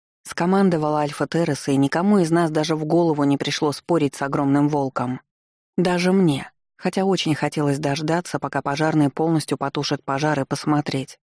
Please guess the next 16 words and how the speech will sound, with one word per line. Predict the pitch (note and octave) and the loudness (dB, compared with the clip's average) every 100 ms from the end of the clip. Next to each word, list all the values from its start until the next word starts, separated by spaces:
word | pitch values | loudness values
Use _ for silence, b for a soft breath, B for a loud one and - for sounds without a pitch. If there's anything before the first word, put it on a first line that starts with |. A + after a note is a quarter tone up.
| _ | _
может, | D#3 D#3 D#3 | 0 2 0
что-то | - - D3 C#3 | -2 -4 -2 -4
уцелело. | C#3 - C#3 D3+ C#3 B2+ _ _ _ _ _ | -4 -4 0 0 -2 -8 _ _ _ _ _
Но | F#3+ | 0
Альфа, | G#3 F#3+ E3+ | 2 0 -2
будто | F3+ F3 | 0 -2
почувствовав | D#3+ D#3+ - F#3 D3+ C#3 | -4 -2 -2 -2 -2 -2
мое | D3 C#3+ | 0 0
желание, | C#3+ D#3 D#3 D3 C3+ | 0 0 2 2 2
добавил: | C3+ C#3+ C#3 C3 B2+ C3+ - _ _ _ _ _ _ _ _ | 0 -2 -4 -4 -8 -12 -18 _ _ _ _ _ _ _ _
«Сейчас | - - D3+ D#3 D3 | -4 -2 0 -2 0
тут | D#3 | 0
будет | C#3+ D3 C#3+ C#3+ | 2 2 0 -2
работать | C#3+ D3+ E3 D3 | -2 -2 0 0
бригада | C#3+ D3 D3 C#3+ C#3+ | 0 0 0 -2 -2
следователей. | - C#3+ C3+ C3+ C#3 C3+ C3 | -2 -2 -2 -2 -6 -8 -12